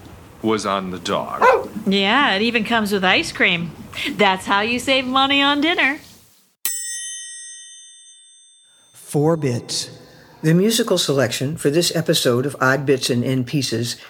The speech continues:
Speaker 3: is Yukali, a song composed in nineteen thirty-five by Kurt Weill. Kurt Weill is a German composer probably most famous for his song,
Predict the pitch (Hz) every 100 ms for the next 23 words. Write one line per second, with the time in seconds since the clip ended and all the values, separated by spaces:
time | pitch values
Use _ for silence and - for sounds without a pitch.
0 | - 156 143 127 151 135 208 180 82 -
1 | - - - 156 156 151 143 165 165 170
2 | 147 135 135 120 117 151 180 165 131 127
3 | 123 110 117 120 127 113 - 120 - 110
4 | 85 95 - _ - - - - - -
5 | 226 175 175 165 170 151 139 143 208 190
6 | 165 135 131 127 127 120 - 175 180 143
7 | 127 135 175 208 - 131 113 123 - 131
8 | 135 131 - 151 120 95 139